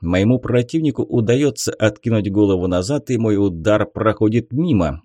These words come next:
Но всё же не только мне не везёт, но и парню в маске. Как я уже подметил,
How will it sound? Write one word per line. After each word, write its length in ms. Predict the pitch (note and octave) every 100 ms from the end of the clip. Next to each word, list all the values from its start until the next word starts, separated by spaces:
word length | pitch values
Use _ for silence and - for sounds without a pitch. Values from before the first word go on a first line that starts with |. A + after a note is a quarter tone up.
| -
Но 280 | C2+ G#2 C#3
всё 200 | - F3+
же 120 | D#3
не 140 | D#3
только 560 | D#3 - E3 D3+ - D3
мне 340 | C3+ C3+ D#3+ E3
не 180 | C#3
везёт, 480 | C3+ A#2+ G2+ F2 - F#2+
но 360 | - F2+ G2 F2+
и 260 | A2 C#3+ - _
парню 500 | F2+ E2+ D#2+ F2 G2+
в 140 | F#2+ G2+
маске. 640 | D#3 D#3 F#2 - F#2+ - _ _ _ _ _ _ _ -
Как 220 | C3 B2
я 160 | A#2 A#2
уже 240 | G2+ G2
подметил, 680 | - G2+ F2 A#2+ E3+ F#2 D#2